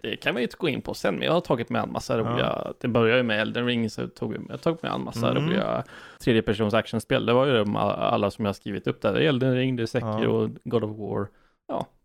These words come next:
Speaker 1: det är ju såna
Speaker 2: Ja, beta av
Speaker 1: tredjepersons,
Speaker 2: lite.
Speaker 1: eh, action.
Speaker 2: Härligt. Ja, ja, men okej.
Speaker 1: Mm.
Speaker 2: Vad heter det igen, sa du?
Speaker 1: Road to Vostok. Och det är ju så här,
Speaker 2: Road to
Speaker 1: ah,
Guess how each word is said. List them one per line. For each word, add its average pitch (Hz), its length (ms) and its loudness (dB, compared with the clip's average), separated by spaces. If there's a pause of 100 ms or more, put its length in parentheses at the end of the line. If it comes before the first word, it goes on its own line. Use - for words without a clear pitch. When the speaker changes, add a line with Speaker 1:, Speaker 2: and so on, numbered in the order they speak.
(120)
Speaker 1:
det - 80 -8
är - 40 2
ju - 120 2
såna - 160 -6
Speaker 2:
Ja, - 220 -6
beta - 0 -
av - 0 -
Speaker 1:
tredjepersons, 202 640 -2
Speaker 2:
lite. 110 220 -8
Speaker 1:
eh, 120 180 -4
action. 123 300 -10 (200)
Speaker 2:
Härligt. 131 360 -8 (880)
Ja, 175 240 4
ja, 123 140 4
men 135 180 0
okej. 139 400 2
Speaker 1:
Mm. 165 120 2 (680)
Speaker 2:
Vad 160 200 4
heter 165 220 -2
det 131 100 2
igen, 113 240 0
sa 127 160 4
du? 160 60 6
Speaker 1:
Road 165 280 -2
to 131 260 0 (360)
Vostok. - 680 -4 (540)
Och 165 180 -8
det 127 100 -4
är 113 80 0
ju 107 140 -2
så - 160 -6
här, - 120 2
Speaker 2:
Road 135 100 0
to 101 40 0
Speaker 1:
ah, 101 240 0